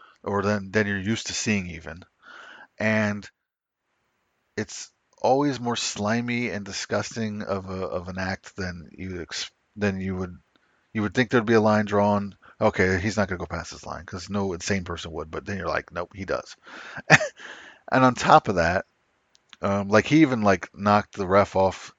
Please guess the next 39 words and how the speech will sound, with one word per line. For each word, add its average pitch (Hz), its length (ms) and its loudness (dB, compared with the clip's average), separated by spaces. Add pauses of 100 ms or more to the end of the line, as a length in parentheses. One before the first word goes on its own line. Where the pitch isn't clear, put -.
(180)
He, 104 100 -2
like, 101 160 4
un-, 101 280 -4
exposed 110 480 0
the 104 60 0
f-, - 180 -12 (100)
bare 98 300 0
floor 92 360 -4
or 87 40 -4
some 90 180 -8
shit. 87 340 -8 (800)
And 104 160 4
instead 110 360 4
of 95 120 4
using 104 280 -2
it - 20 0
on 92 160 -2
Black, 101 380 6
he, 95 140 -6 (600)
he, 113 240 -2
he 104 180 0
accident-, 101 560 0
he 98 240 -6 (140)
accidentally 101 420 -2
somehow 92 300 -4
gets 92 340 -8
it 92 180 -8
so - 180 -6
that 85 100 -10
the 85 100 -12
ref 98 460 2 (720)
falls - 340 -4
onto - 300 -10
it - 120 -12 (320)
<laughs> - 360 -18
instead. 82 400 -8 (760)
And 214 160 2
then, 113 280 4
um, 95 440 0